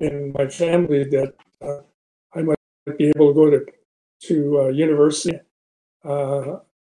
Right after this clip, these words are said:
I, I might be able to get a, a, a degree, uh,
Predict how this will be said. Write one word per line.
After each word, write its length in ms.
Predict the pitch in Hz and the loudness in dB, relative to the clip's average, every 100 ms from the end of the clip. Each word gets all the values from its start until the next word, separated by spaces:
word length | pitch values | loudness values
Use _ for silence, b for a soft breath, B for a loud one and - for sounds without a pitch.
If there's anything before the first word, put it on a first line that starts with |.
| - | -18
I, 300 | 190 - - | -16 -16 -12
I 40 | 139 | -6
might 340 | 143 151 151 - _ - | -2 -2 -2 -12 _ -8
be 180 | 156 160 | 0 4
able 180 | 160 156 | 4 2
to 100 | 147 | 2
get 180 | 151 | 4
a, 220 | 143 135 - - | 4 2 -8 -8
a, 420 | 139 143 _ - | -8 -8 _ -10
a 40 | 139 | -6
degree, 680 | 147 135 151 160 170 175 - _ _ _ _ _ - | -4 0 4 6 6 4 0 _ _ _ _ _ -16
uh, 360 | 156 147 147 | -6 -2 -2